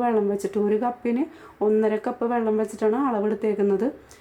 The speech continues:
ഇനിയിപ്പോൾ നിങ്ങളുടെ കയ്യിൽ മെഷർമെന്റ് കപ്പൊന്നും ഇല്ലാന്നുണ്ടെങ്കിൽ നിങ്ങൾ ഏതിലാണോ അരി അളക്കുന്നത് അതിൽ, അതിൻ്റെ അളവിൽ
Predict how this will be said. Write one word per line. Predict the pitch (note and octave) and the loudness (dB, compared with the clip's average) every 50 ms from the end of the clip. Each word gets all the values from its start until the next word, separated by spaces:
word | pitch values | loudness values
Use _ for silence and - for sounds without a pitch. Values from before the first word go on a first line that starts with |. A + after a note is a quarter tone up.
| - - | -20 -10
ഇനിയിപ്പോൾ | - A#3 A#3 D4 D4 | -8 -4 0 0 2
നിങ്ങളുടെ | D4 D4 C#4 D4 | 2 2 2 2
കയ്യിൽ | C#4 C#4+ E4+ E4+ D#4 | 0 0 0 0 -2
മെഷർമെന്റ് | C#4 - C4 A#3+ A#3 A3+ A3 A3 A3+ | -2 -2 -2 -2 0 0 0 0 -2
കപ്പൊന്നും | A3+ A3+ - A#3+ B3 C4+ C4+ C4 | -2 -2 -2 -2 0 2 2 2
ഇല്ലാന്നുണ്ടെങ്കിൽ | B3+ A#3+ A#3 A#3 B3+ C4 B3 B3 A#3 A3+ G#3+ G#3 A#3+ F4 - - - - - - - - - - - - - - - - - - - | 2 0 0 0 0 0 0 0 0 0 0 0 0 -2 -2 -6 -20 -20 -20 -20 -20 -20 -20 -20 -20 -20 -20 -20 -20 -20 -20 -10 -4
നിങ്ങൾ | A#3 A3+ A3+ A#3 A#3 B3+ | -2 -2 0 0 -2 -2
ഏതിലാണോ | B3+ A3+ A3+ A#3 A#3 A#3+ B3+ C#4+ D#4 | -2 -2 -2 -2 -2 0 0 2 2
അരി | D#4+ A#3+ C4 B3+ | 2 0 0 0
അളക്കുന്നത് | B3+ B3 B3+ - - A#3+ A3+ G#3+ G#3+ B3 E4 - - - - - - - - - - - A3 | -2 -4 -6 -4 -2 0 2 2 2 0 -2 -4 -8 -20 -20 -20 -20 -20 -20 -18 -10 -6 -6
അതിൽ, | A3 G#3 A#3 A3 G#3+ A#3 C4+ - - A#3 | -2 0 0 0 0 -2 -4 -4 -4 -2
അതിൻ്റെ | G3+ A3+ A3+ A3 A3 A3+ C4 | 0 0 2 2 2 0 0
അളവിൽ | C#4+ C#4 B3+ B3 A#3+ A#3+ | 0 0 -2 -2 -2 -2